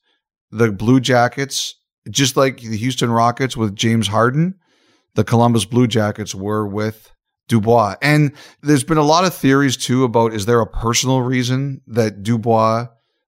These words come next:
you know, didn't want to be in Columbus, you know, whether it was something with his teammates or whatever.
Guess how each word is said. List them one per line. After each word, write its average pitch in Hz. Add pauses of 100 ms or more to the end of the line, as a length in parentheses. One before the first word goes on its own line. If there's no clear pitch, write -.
you 123
know, 117
didn't 120
want 117
to 113
be 113
in 120
Columbus, 117 (180)
you -
know, 98
whether 113
it 110
was 107 (520)
something 113
with 107
his 98
teammates 123
or 107
whatever. 107